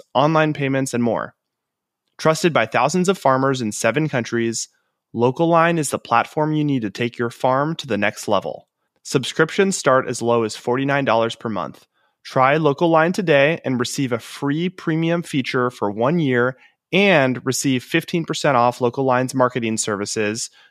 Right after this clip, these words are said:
using our coupon code Modern Acre. So, Tim, I'm excited to dig into this conversation with Ariel about precision agriculture. These are one of these areas of ag tech that gets kind of thrown about. We don't really know what is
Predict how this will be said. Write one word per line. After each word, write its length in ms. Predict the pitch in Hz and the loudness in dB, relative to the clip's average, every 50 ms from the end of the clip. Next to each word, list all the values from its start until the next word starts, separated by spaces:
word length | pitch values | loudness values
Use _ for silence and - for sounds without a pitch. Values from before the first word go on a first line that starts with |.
| _ - | _ -6
using 320 | 127 131 131 127 139 139 - | -2 -2 0 2 2 2 2
our 240 | - 127 139 156 151 | 4 4 2 2 2
coupon 500 | - - 156 127 - 131 127 120 113 - | 0 -2 -2 0 0 0 0 0 -2 -4
code 380 | - 120 110 110 107 110 117 - _ _ _ - | -2 -2 0 0 0 -2 -4 -6 _ _ _ -4
Modern 420 | 110 113 107 110 113 117 113 104 | 0 2 2 2 2 2 0 -2
Acre. 400 | 95 95 - 73 55 50 - - _ _ _ _ _ _ _ _ _ _ _ _ _ | -4 -6 -6 -10 -10 -10 -12 -16 _ _ _ _ _ _ _ _ _ _ _ _ _
So, 180 | - - 160 151 | -2 2 2 2
Tim, 220 | - 165 160 156 | 4 4 2 2
I'm 140 | 139 135 135 | 2 2 2
excited 520 | 131 131 - - - 147 147 147 151 147 - | 0 -2 -2 0 0 2 2 2 0 0 -2
to 140 | - 143 123 | -2 -4 -4
dig 300 | 117 - 127 127 120 117 | -2 0 0 0 0 2
into 360 | 107 117 120 117 - - 120 | 0 0 0 -2 -4 -4 -6
this 180 | 120 110 - | -6 -8 -8
conversation 880 | - - - 123 120 113 113 110 - - 117 113 - - 123 113 113 110 | -8 -4 -2 -2 -2 -2 -2 -4 -2 -2 -2 -2 -2 -4 -4 -4 -4 -4
with 120 | 110 113 - - | -6 -6 -4 -2
Ariel 640 | 117 120 117 117 113 110 110 113 110 110 110 110 - | -2 0 0 0 0 0 2 2 2 2 0 0 -2
about 360 | - 117 - 110 107 104 - | -4 -2 0 0 0 0 -2
precision 720 | - 131 123 - - - 143 135 135 139 131 135 131 143 - _ - | -6 -10 -8 -6 -6 -4 -4 -2 0 0 0 -2 -2 -6 -10 _ -4
agriculture. 800 | 117 113 113 110 107 - - 107 98 - - 92 69 69 - - - | -4 -2 -2 -2 -4 -6 -8 -8 -8 -8 -8 -8 -8 -8 -12 -12 -10
These 200 | 110 110 101 117 | -10 -6 -4 -4
are 80 | 110 | -4
one 160 | 107 113 113 | -2 -2 -2
of 80 | 117 117 | -2 -2
these 360 | 113 113 110 107 - - - _ - - - - _ _ _ _ - | -2 -4 -4 -4 -6 -8 -10 _ -20 -20 -20 -20 _ _ _ _ 0
areas 640 | 135 135 139 135 135 135 135 131 127 131 123 - - | 2 2 2 2 4 4 4 4 4 2 0 -4 -4
of 420 | - 123 120 113 110 110 107 - - | -2 0 0 0 0 -2 -4 -6 -2
ag 260 | - 131 131 131 127 | -2 0 0 0 -2
tech 400 | - - 143 123 123 120 117 - | -4 -2 0 0 0 0 -2 -6
that 500 | - 143 131 127 110 107 107 - - - | -12 -8 -4 -4 -2 -2 -2 -4 -4 -8
gets 300 | 139 - 123 110 - - | -8 -6 -6 -6 -6 -8
kind 180 | - - 135 113 | -6 -4 -4 -4
of 80 | 107 - | -4 -4
thrown 240 | - 147 135 131 | -2 0 0 0
about. 520 | 127 120 117 123 120 120 120 120 120 120 117 | 0 0 0 2 2 4 4 4 4 2 2
We 80 | 120 | 0
don't 160 | 123 135 120 120 | -2 -2 -2 -2
really 180 | 131 123 120 | -2 -2 0
know 320 | 120 120 117 113 113 113 110 | 0 2 2 2 2 0 0
what 220 | 123 151 156 127 | 2 2 2 4
is 280 | 127 143 143 143 135 | 2 2 2 0 -2